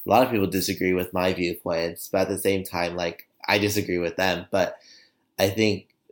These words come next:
build-, in building that intergenerational movement, I think there's this, almost this, like, confirmation in people's minds saying, like, "Okay, no, I'm not perfect either. I'm not going to blame myself, and I'm going to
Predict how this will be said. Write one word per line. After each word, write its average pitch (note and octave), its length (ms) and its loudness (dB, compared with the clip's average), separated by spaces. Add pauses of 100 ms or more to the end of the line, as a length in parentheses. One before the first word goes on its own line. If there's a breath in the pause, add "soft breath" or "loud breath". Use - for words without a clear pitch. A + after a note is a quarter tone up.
(360)
build-, B2+ 320 6
in A2 160 0
building C3+ 460 4
that G2+ 260 2
intergenerational F#2 880 -2
movement, F#2+ 600 -2 (400 loud breath)
I G#2 100 -2
think B2 220 0
there's A2 180 4
this, G#2 140 -6
almost G2+ 540 2
this, G2 220 -4
like, F#2 240 0
confirmation F#2 800 -4
in F2+ 120 -4
people's F#2+ 500 -6
minds E2+ 460 -4
saying, F2 280 -4
like, F2+ 220 -8
"Okay, F2 400 -6
no, F2 440 -4 (640 soft breath)
I'm F#2+ 160 0
not F2 240 -2
perfect F2+ 420 -4
either. A2+ 680 6
I'm F#2 120 -4
not F#2+ 220 -2
going F#2 240 -4
to F#2+ 100 -4
blame F2+ 340 -4
myself, G2+ 580 2
and F2+ 120 -4
I'm F#2 140 -4
going F2 400 -6
to F2+ 380 -2